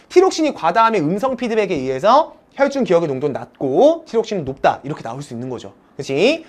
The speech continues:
자, 보겠습니다. 옳은 거. 기억은 갑상샘에서 분비된다. 기억은 티에스에이치이기 때문에 뇌하수체 전엽에서 나오셔야 돼요. 그러니까 안 돼요. 니은은 티록신은 혈액을 통해 표적기관으로 이동한다. 모든 호르몬은 혈액을 통해 이동을 해요.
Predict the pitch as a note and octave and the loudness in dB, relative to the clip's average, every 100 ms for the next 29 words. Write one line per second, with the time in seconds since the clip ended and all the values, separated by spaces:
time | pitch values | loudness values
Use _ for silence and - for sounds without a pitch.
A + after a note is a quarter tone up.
0 | - - - F#3+ G#3+ C#4 C4 F#3+ C#3+ - | -20 -8 2 4 4 0 2 2 2 2
1 | G3 C4 D#3+ D#3 C#4+ - - B3 C#4 A#3 | 2 4 6 6 6 2 -4 6 8 8
2 | - C#3+ D4 D4+ D4 B3 E3+ F3 F3 C#3+ | -2 -2 -2 0 -2 -2 -2 0 0 -2
3 | - - _ - C4 C4+ B3 F3+ - F#4 | -4 -14 _ 4 8 8 6 2 4 2
4 | G4 F4 C#4+ - G#3 G3 F3 G3 B3+ G#2+ | 2 0 -2 -2 -4 -2 -2 2 0 0
5 | D3 F3 G#3+ A3 G3+ - F#3 - E3 A#3+ | 2 4 4 2 -2 -6 -6 -2 -2 0
6 | A3 F3 A#2+ B2 A#2+ A2+ G#2+ G2+ C#3+ C#3+ | 0 -2 -4 -4 -6 -8 -8 -10 -6 -2
7 | F#3 A#3 A#3+ C3+ E3+ D3+ G#2+ - _ - | 2 2 2 -6 -2 -2 -4 -12 _ -20
8 | - E3+ C#4 D4+ D3+ - - _ - F#4 | -4 4 6 6 2 -2 -16 _ 6 6
9 | F4+ A#3+ C#3+ G#2+ - F4 F4+ E4+ D4+ D4 | 6 -2 -4 -4 0 2 2 -2 -2 -4
10 | - D4 D4+ C4 A3 A3 F#3 C3+ D#3 A#2+ | -2 -2 -2 -2 -2 0 -2 -2 -4 -4
11 | A2+ D#3+ C4 D#4+ D4 E4 E4 C#4+ E4 B3+ | -2 2 4 2 0 0 0 0 0 -2
12 | - G4+ G#4+ G#4 G4 F#4+ E4 F3+ C#3+ C3+ | -4 -2 0 0 0 0 -2 -2 -4 -4
13 | C3+ A2+ | -4 -6